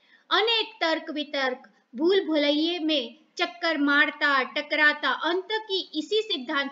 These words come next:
पर आकर ठहरता है कि वह कोई प्राक्तन संस्कार प-, का परिणाम है, मतलब पहले के संस्कार का परिणाम है, जन्म से मिली हुई यह एक ईश्वर प्रदत्त, ईश्वर ने दी हुई शक्ति है, जीनियस है।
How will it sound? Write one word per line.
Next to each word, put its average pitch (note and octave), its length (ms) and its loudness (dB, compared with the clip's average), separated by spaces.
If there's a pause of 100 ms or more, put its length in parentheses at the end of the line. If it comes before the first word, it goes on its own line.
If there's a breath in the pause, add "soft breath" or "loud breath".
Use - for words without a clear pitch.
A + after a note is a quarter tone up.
पर C4+ 120 -4
आकर B3 260 -4
ठहरता C4 440 -4
है D#4+ 300 2
कि - 420 -2
वह F#4+ 160 2
कोई F#4+ 340 -4 (320 loud breath)
प्राक्तन E4+ 520 2
संस्कार D#4 680 -2
प-, D#4 300 -6
का D#4 100 2
परिणाम C4 480 -4
है, - 220 -18
मतलब C#4 260 -6
पहले D#4 460 -2
के F#4+ 160 -6
संस्कार D4 560 -4
का D4+ 60 -2
परिणाम C#4+ 500 -2
है, G4+ 400 -6
जन्म E4+ 320 2
से A4 200 0
मिली F4 300 0
हुई D#4+ 240 -2 (140)
यह D4+ 200 -2 (180)
एक - 300 -2
ईश्वर F4+ 420 -2
प्रदत्त, D#4 540 -2
ईश्वर F4+ 480 -4
ने G4+ 160 -2
दी E4 220 0
हुई E4+ 220 -2
शक्ति C#4 400 -10
है, A#3 140 -16 (360)
जीनियस F4+ 540 0
है। - 80 -14